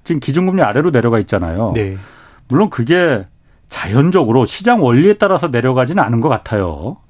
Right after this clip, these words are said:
Speaker 2: 음,
Speaker 1: 그러니까
Speaker 2: 네.
Speaker 1: 금융당국의 요구가 좀 일단 먹혀 들어간 것 같고.
Speaker 2: 네.
Speaker 1: 그러면은 뭐 한국은행 통화 정책이 이게 통화 정책은 통화 정책대로 가야 되는데 부작용 없을까?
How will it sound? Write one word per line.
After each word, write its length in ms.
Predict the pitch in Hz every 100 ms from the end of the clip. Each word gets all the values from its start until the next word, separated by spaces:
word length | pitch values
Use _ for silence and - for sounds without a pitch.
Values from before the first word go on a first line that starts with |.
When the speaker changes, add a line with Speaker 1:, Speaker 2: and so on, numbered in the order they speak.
| _
Speaker 2:
음, 240 | 117 101 101
Speaker 1:
그러니까 200 | 117 131
Speaker 2:
네. 60 |
Speaker 1:
금융당국의 540 | 113 160 160 160 160 175
요구가 540 | 139 151 160 180 180 - _
좀 220 | 185 175
일단 380 | 156 143 165 156
먹혀 360 | 165 139 110 151
들어간 280 | 139 135 131
것 80 | 151
같고. 460 | 95 - 120 87 65
Speaker 2:
네. 320 | 107 98 98 117 - - - - _ _ _
Speaker 1:
그러면은 880 | - 202 202 190 202 196 165 143 185 - _ _ - _
뭐 380 | 185 208 175 - _ _ - -
한국은행 500 | 220 226 220 208 196
통화 260 | - 247 240
정책이 640 | 226 196 - 185 202 190 170
이게 460 | 165 180 170 151 123 _ _ _ _ _
통화 240 | - 240 233
정책은 360 | 220 - 208
통화 200 | - 226
정책대로 440 | 220 196 196 - 170
가야 140 | 123
되는데 480 | 113 113 110 117 85 - - - - - - _ _ -
부작용 360 | - 135 196 233
없을까? 640 | 147 - 135 135 98 71